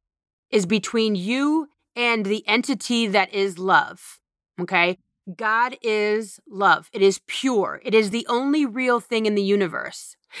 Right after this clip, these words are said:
And so when you tell me that you are in a relationship,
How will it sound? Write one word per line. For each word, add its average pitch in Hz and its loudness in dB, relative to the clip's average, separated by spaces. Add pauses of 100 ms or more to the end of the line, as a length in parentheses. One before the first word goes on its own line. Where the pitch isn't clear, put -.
(180)
And 208 0
so 240 0
when 208 0
you 320 2
tell 311 0
me 233 -2 (1400)
that 220 2
you 294 0
are 294 0
in 277 0
a 214 2
relationship, 190 0